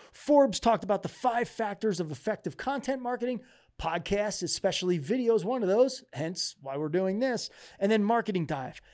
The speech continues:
how Express drove down revenue gains, uh, sorry, drove revenue gains and a twenty percent traffic bump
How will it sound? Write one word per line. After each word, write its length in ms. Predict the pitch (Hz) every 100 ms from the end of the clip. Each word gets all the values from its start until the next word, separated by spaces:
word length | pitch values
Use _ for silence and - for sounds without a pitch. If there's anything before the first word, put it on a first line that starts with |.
| _
how 160 | - 202
Express 380 | 185 - 202 -
drove 240 | 185 185
down 260 | - 175 165
revenue 320 | 202 202 208
gains, 500 | 180 196 196 196 175 - _
uh, 100 | 156
sorry, 300 | - 277 165
drove 380 | 135 208 208 160
revenue 320 | 170 151 156
gains 420 | 147 143 143 143 - -
and 120 | 170 165
a 20 |
twenty 400 | - 220 262 285
percent 340 | 226 - 202
traffic 400 | - 175 165 147
bump 280 | 151 143